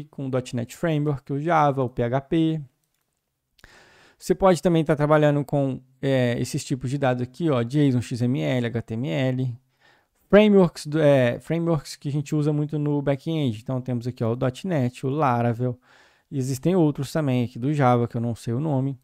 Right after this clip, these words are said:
Basicamente, uma aplicação back-end moderna, você vai trabalhar no que a gente chama de A P I. A A P I, ela vai te devolver dados no formato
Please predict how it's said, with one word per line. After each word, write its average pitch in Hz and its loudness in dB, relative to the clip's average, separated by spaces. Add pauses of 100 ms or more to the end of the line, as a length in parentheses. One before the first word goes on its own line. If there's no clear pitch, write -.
(400)
Basicamente, 202 4
uma 180 4
aplicação 160 -2
back-end 143 0
moderna, 131 0 (280)
você - -12
vai 165 -4
trabalhar 156 -2
no 175 -6
que - -10
a - -4
gente 165 -8
chama 165 -6
de 156 -4
A 151 -4
P 190 -4
I. 131 -4 (720)
A 214 -4
A 202 -4
P 180 2
I, 165 2 (380)
ela 175 2
vai 165 2
te 160 -12
devolver 160 0
dados 147 2
no 151 -2
formato 131 -4